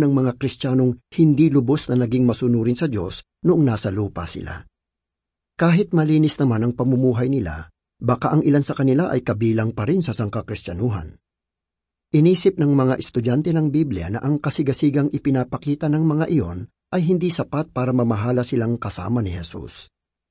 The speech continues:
Dahil hindi ganoon kasidhi ang pag-ibig nila sa Diyos, sila ay nasa harap lang ng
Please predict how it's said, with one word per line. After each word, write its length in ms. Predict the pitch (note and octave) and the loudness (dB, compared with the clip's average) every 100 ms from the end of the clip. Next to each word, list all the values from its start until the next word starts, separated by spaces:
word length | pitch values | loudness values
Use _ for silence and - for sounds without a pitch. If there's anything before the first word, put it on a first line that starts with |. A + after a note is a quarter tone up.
| _ _ _ _ | _ _ _ _
Dahil 400 | - D3+ E3+ F#3+ | -2 2 4 2
hindi 320 | F3+ D#3+ D3+ C#3+ | 2 2 2 2
ganoon 400 | C3+ C#3 C#3+ D3 | 2 2 0 -2
kasidhi 480 | - C3 G#2+ C#3 E3+ | -4 -4 0 0 0
ang 100 | B2+ | -2
pag-ibig 480 | - G#2+ A#2+ C3 C#3+ | -4 -6 -4 -2 0
nila 160 | E3+ | 0
sa 160 | E3+ F3 | -2 -6
Diyos, 400 | A2+ E2+ E2+ - _ _ _ | -8 -8 -10 -16 _ _ _
sila 480 | - C3 A#2 C#3 D#3 | -6 0 2 2 0
ay 160 | A#2 A2+ | -2 -2
nasa 320 | B2 - C3+ | -2 -2 -4
harap 400 | F#2 B2 B2 - | -2 -2 -2 -4
lang 480 | A2+ B2 D#3+ E3+ D#3 | -2 0 0 -2 -2
ng 160 | C3 | -2